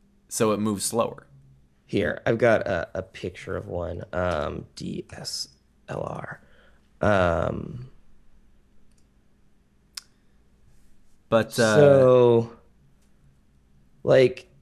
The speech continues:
Speaker 2: these are pretty elaborate ones, and I've seen ones that are less elaborate, like this.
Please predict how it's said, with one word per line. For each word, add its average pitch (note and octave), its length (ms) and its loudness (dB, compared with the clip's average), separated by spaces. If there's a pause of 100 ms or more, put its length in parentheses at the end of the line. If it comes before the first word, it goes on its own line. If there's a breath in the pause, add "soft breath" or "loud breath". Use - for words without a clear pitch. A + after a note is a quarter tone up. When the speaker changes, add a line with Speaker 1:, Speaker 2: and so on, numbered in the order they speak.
Speaker 2:
these F3+ 340 2
are A#2 80 4
pretty A#2+ 360 0
elaborate G2+ 720 -2
ones, A#2 360 -4
and A2+ 140 -2
I've G#2+ 100 -2
seen C3 260 -4
ones G#2+ 220 -2
that G2+ 120 -4
are G2 100 -2
less G2 380 -2
elaborate, A2 760 -2
like G#2 200 -2
this. - 640 -4